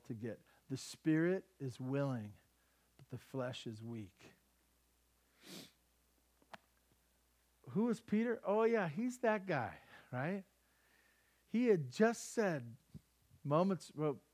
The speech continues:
hour and fifteen minutes earlier. I don't know. I don't know how, what the time frame was. He had just made the big statement. Do you remember what it was?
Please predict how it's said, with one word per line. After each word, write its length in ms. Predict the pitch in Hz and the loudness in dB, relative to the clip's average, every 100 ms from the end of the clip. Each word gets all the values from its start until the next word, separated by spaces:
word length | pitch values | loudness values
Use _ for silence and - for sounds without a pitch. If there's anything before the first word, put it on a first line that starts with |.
| _ _ | _ _
hour 360 | 123 151 165 151 | 0 2 2 0
and 180 | 127 113 - | -4 -8 -6
fifteen 400 | 160 - 160 143 | -8 -6 -4 -2
minutes 280 | 135 123 127 | -4 -4 -4
earlier. 420 | 110 104 85 - - | -4 -6 -12 -16 -10
I 80 | 123 | -6
don't 140 | 120 | -6
know. 160 | 101 - - 139 | -6 -12 -18 -10
I 40 | |
don't 120 | 131 | -8
know 100 | 120 | -6
how, 100 | 117 | -8
what 160 | 127 131 | -8 -8
the 80 | 117 | -10
time 300 | - 123 117 | -8 -8 -8
frame 280 | - 107 104 | -8 -10 -10
was. 340 | 101 - - _ - _ _ _ | -14 -20 -20 _ -20 _ _ _
He 120 | - | 6
had 180 | 190 156 | 6 6
just 340 | 120 196 208 180 | 8 8 8 4
made 500 | 185 170 139 123 123 | 6 6 4 -2 -2
the 140 | 139 | -2
big 280 | 127 147 135 | 2 0 -2
statement. 440 | - 190 170 135 | 6 6 6 2
Do 60 | 135 | 2
you 80 | 143 | 2
remember 320 | 151 165 180 | 6 6 8
what 100 | 180 | 6
it 80 | 175 | 10
was? 420 | 190 254 247 | 8 8 2